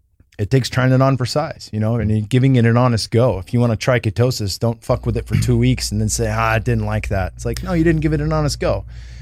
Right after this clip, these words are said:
Give it a real go. And then after you spend some time and you've become keto adapted, if you wanna circle back to carbs a few days a week or twice a week or once a week,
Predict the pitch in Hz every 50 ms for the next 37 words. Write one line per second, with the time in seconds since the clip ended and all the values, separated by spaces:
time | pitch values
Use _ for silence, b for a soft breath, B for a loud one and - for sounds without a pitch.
0 | B B B - 151 151 147 147 147 147 123 - 143 131 104 85 - 104 110 113
1 | 123 123 120 117 - B B B B B B 120 120 113 - 131 113 - - 135
2 | 120 - 120 113 - - 113 113 120 131 139 123 117 113 107 - 113 - - 120
3 | 113 110 - 123 120 117 110 107 104 110 113 117 - - 147 123 104 - 120 120
4 | 113 107 - - 120 - - 104 113 113 113 - 120 - - 110 117 120 117 101
5 | - - 123 113 117 113 107 110 107 127 147 - - 104 95 - - - 110 110
6 | - 127 120 127 156 165 - 98 95 104 117 120 - - 131 127 151 165 -